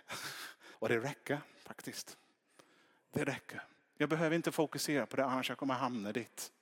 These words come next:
Som alla präster som försöker sy-, synda, synda, sen plötsligt du märker att de har sprungit iväg med kanton.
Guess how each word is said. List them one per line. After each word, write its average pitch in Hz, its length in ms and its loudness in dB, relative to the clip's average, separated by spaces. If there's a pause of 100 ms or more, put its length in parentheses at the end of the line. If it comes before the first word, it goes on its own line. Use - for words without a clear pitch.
(1400)
Som 120 140 -4
alla 120 140 4
präster - 380 -2
som 104 160 -2
försöker 110 360 -4
sy-, 120 220 -2
synda, 113 300 0
synda, 113 220 -2
sen 120 180 -2
plötsligt 113 380 0
du 120 80 -2
märker 113 340 0
att 120 80 -4
de 117 120 -2
har 110 80 -2
sprungit 117 460 -4
iväg 120 260 0
med 110 160 -2
kanton. 117 520 -2